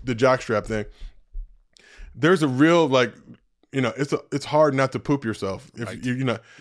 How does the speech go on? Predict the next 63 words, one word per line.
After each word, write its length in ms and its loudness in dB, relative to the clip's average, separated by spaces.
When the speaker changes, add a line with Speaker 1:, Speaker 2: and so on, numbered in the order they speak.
Speaker 2:
Yes. 160 -6
Speaker 1:
you're 100 0
eating 300 4
tacos 460 2
before 200 0
the 60 2
game, 180 2
whatever's 340 4
going 240 4
on. 220 2
So 160 2
for 140 0
him 200 4
to 60 6
do 220 6
that, 260 4
I 100 4
used 200 2
to 80 2
clown 460 2
'cause 160 0
he, 100 2
we, 220 6
you 140 4
know, 40 8
if 100 2
you, 160 0
if 120 -2
you 120 2
really, 280 6
like, 200 2
zoom 320 2
in, 120 4
you 40 2
can 80 -4
see 180 4
maybe, 220 2
like, 180 2
the 60 -4
little 240 2
dirt 320 0
stain 300 -2
in 120 -2
it, 140 -4
through 160 0
his 140 2
white, 240 2
and 220 -4
it's 80 0
tough 200 2
wearing 180 4
white 200 4
shorts. 300 4
That's 160 2
the 60 2
league's 260 0
fault. 320 0
Speaker 2:
Tough. 480 -2
<laughs> 20 -10
That's 300 -2
tough. 560 -2
Speaker 1:
It's 180 -6
tough. 300 2